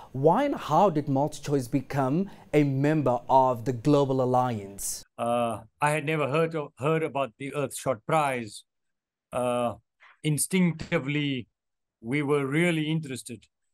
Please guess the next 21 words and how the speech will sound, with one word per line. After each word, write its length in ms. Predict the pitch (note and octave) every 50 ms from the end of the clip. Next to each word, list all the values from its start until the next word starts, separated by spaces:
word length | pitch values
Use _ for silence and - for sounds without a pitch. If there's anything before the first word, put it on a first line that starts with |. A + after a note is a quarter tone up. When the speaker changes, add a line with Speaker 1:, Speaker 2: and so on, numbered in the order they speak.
| _ -
Speaker 2:
especially 760 | B2+ B2+ - - E3+ E3+ E3 E3 - D#3 D#3+ D#3+ D#3 D3 C3+ C3
because, 500 | - C#3+ C#3 D3 D3 C3 C3 - - _ -
as 180 | C#3+ C#3 A#2
Hannah 280 | A2 C3 C#3+ D3+ D3 B2+
has 240 | B2 C#3 C3+ A#2+ B2
already 560 | C3+ C3 C3 C3+ C#3 C#3+ C#3+ C#3 C3+ A#2 - _ _ _ _ _ _ _ _
explained 560 | C3 A#2 - - - - D#3 D#3 D3+ D3 C3+ -
so 160 | - D3+ C#3+
well, 380 | C3+ C#3+ D3+ D#3 D3+ D3 C#3 B2+
that 180 | B2+ B2+ A2+
it 140 | C3+ B2+ A#2+
is 160 | C#3+ C#3+ A#2+
about 440 | C#3+ C3 C#3 C#3 C#3+ C#3 C#3 - - - _ _ _ _ _ _ _ _ _ -
inspiration 920 | E3+ F3 E3 D3+ - - E3+ D3+ D#3 E3+ F3+ F#3 E3+ F3 - E3 C#3+ C3+ C3+
and 120 | B2+ C3+
motivation, 1000 | C3+ D3+ E3+ F3 D#3+ D#3+ C#3 B2+ D#3 E3 E3 D#3 - - B2+ A#2+ A2+ A2 G#2 G2+ - -
not 260 | A2 C3+ D#3 D#3 D#3
fear-based, 800 | - - - F3+ F#3 F3 E3+ E3 D#3+ E3 D3 D3 C#3+ C3 - - -
not 240 | C#3+ D#3 D#3 - -
paralyzing 640 | D#3 E3+ D#3+ D#3 D#3 D3 C#3+ C#3 B2+ B2 C3 B2 -
people, 400 | - C3+ B2 - A#2+ A2+ G#2+ G#2